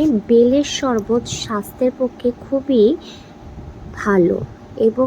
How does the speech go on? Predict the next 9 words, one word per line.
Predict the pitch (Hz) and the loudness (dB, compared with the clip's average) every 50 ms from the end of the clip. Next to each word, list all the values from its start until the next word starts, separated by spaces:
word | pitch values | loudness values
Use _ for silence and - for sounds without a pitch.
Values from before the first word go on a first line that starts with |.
| 285 285 | 0 0
শরীরকে | 285 - 240 214 214 226 226 226 - 269 262 254 | -2 -2 0 2 2 2 0 0 0 -2 -2 -2
ঠান্ডা | - - 220 214 214 220 214 240 240 | -2 -2 0 2 2 2 2 0 -2
রাখে | 240 240 240 240 240 - - 285 302 330 403 - - - | -2 -2 -2 -4 -6 -6 -2 -2 0 -2 -2 -6 -4 -2
ও | 262 262 240 233 233 - - | 0 2 2 2 0 -2 -4
আমাদের | 220 220 240 247 240 262 262 - - | -4 -2 -2 0 0 -2 -2 -2 0
কনস্টিপেশনেও | 220 202 202 202 - - - 277 254 - 277 269 262 - 285 269 247 220 214 233 277 320 - | 0 2 2 2 0 -4 -10 -8 -4 -2 -2 -2 -2 0 0 2 4 4 4 4 2 0 0
এটি | - 208 - - 247 247 | -2 -2 -2 0 -2 -2
খুব | - - - 240 208 - - - - - - - - - - - | -2 -2 0 0 0 0 -4 -10 -18 -18 -18 -18 -18 -18 -16 -14
সাহায্য | - - - 208 196 208 208 208 - - | -10 -8 -6 -4 -2 -2 -4 -4 -6 -6